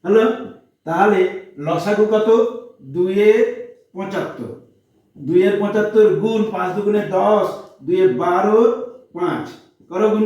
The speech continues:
করো। গুণ করলে কি হবে? বারো দুইয়ে চব্বিশ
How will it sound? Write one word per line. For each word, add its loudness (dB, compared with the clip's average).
করো। 2
গুণ 0
করলে 0
কি 0
হবে? 4
বারো -4
দুইয়ে 2
চব্বিশ 0